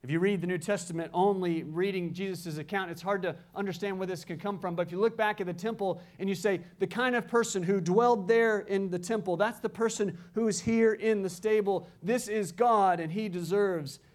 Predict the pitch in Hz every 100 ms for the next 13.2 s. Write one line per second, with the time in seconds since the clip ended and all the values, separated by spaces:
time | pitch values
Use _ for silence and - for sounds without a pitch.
0 | _ - 160 143 185 175 156 151 151 -
1 | - 123 113 165 156 139 185 175 165 160
2 | - 147 143 143 147 180 190 147 127 -
3 | _ _ 131 120 170 - - - 135 139
4 | 131 113 117 113 120 107 101 - _ _
5 | _ _ _ _ _ _ _ _ _ _
6 | _ - 151 160 135 - 170 151 135 143
7 | 151 131 120 151 170 139 - - _ _
8 | - 127 139 131 220 214 147 135 - 170
9 | 165 - - - - 208 202 - 190 151
10 | 127 147 139 _ _ _ - 165 170 -
11 | 185 170 143 165 151 139 175 151 123 120
12 | 139 175 180 147 139 151 135 - - 208
13 | -